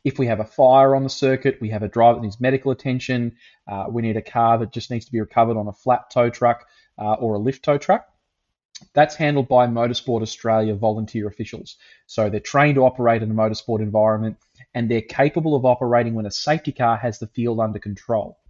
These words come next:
When you have to bring in external resources, uh, so the street sweepers and things like that, that's outside the scope of practice for, uh,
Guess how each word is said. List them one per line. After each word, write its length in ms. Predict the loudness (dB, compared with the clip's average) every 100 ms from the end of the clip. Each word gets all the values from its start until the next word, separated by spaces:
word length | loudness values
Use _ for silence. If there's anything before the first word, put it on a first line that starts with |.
| _ _ _ _ _ _ _
When 260 | -6 -2 0
you 80 | 2
have 180 | 0 -2
to 80 |
bring 220 | -4 -2 -2
in 80 |
external 520 | -4 -4 -2 0 -2 -2
resources, 760 | -2 -2 -4 -6 -4 -4 -6 _ -20 -20 -8
uh, 300 | -4 -4 -6
so 260 | -2 0
the 100 | 0
street 360 | -6 -4 -4 -4
sweepers 280 | -6 -6 -6
and 40 |
things 180 | -6 -4
like 160 | -4 0
that, 240 | -2 -2 -18 -20 -12 2
that's 280 | 2 2 -8 -2
outside 480 | -2 -2 2 2
the 60 | 0
scope 340 | -2 0 0
of 160 | -4 -10
practice 440 | -8 -8 -8 -10
for, 520 | -10 -6 -2 -2 -2 _ _ _ -20
uh, 280 | -20 -20